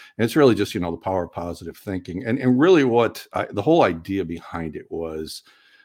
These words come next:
I've always believed, do what you can, do the best you can, and achieve what you want. You know, it's, it's not gonna be easy. It's, it's, you're gonna have to work for it. But if you really want it, you can get it. And life's just gonna throw a bunch of crap in your way, you know, but,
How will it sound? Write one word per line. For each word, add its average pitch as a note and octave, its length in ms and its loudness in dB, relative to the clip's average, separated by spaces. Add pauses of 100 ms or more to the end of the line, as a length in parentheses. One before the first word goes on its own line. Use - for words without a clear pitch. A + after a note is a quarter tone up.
(120)
I've D#2 120 -10
always G#2 280 2
believed, F#2 640 -4
do B2+ 400 2 (720)
what G2 400 0
you F#2 100 -8
can, - 280 -14 (580)
do G#2+ 140 0
the G2+ 80 -2
best F#2+ 340 -4
you E2+ 60 -8
can, D#2+ 460 -10
and E2+ 160 -4
achieve F#2 360 -4
what D#2+ 180 -10
you D#2+ 80 -6
want. D2 280 -12 (120)
You F2 200 -12
know, F2 180 -6
it's, F2 180 -8
it's - 340 -8 (120)
not F2+ 180 -2
gonna G#2 120 -4
be F#2+ 100 -4
easy. G2+ 480 -2
It's, - 320 -12
it's, - 520 -14
you're E2 120 -8
gonna F#2 120 -4
have F2+ 120 -6
to F2 80 -8
work G2+ 240 2
for E2 160 -8
it. D#2+ 80 -12
But E2+ 100 -6
if E2 120 -10
you E2+ 80 -6
really G2+ 240 2
want F2 260 -6
it, E2+ 80 -10
you E2+ 100 -10
can E2+ 180 -10
get E2+ 180 -6
it. - 160 -12 (460)
And F#2 140 0
life's G2+ 280 2
just - 180 -6
gonna F2 160 -4
throw F2+ 220 -4
a F2 40 -2
bunch E2+ 260 -6
of - 60 -16
crap F#2 360 -2
in F2 60 -8
your E2+ 100 -10
way, F2+ 240 -4
you F#2 100 -2
know, F2+ 160 -4
but, F2 280 -4